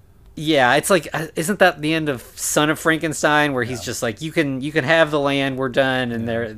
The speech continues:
Speaker 1: suddenly they, they're happy or whatever.
Speaker 2: Right.
Speaker 1: Um, but before they head out of town, um,
Speaker 2: Schmidlap
Speaker 1: the
Speaker 2: is like, "Hey, we,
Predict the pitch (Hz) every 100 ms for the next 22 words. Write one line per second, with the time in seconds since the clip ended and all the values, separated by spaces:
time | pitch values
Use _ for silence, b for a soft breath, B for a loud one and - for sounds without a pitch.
0 | 113 - 117 117 113 110 110 107 b b
1 | b 120 98 104 101 104 101 101 101 98
2 | 101 98 b b 107 101 92 110 98 92
3 | 92 85 - - - - - _ - 127
4 | 117 117 110 - 120 110 180 208 202 175
5 | 185 180 175 - 151 143 139 135 135 b
6 | b b - 110 104 98 95 92 139 143
7 | 139 131 113 107 110 135 120 - b b
8 | 190 208 175 151 139 - - 147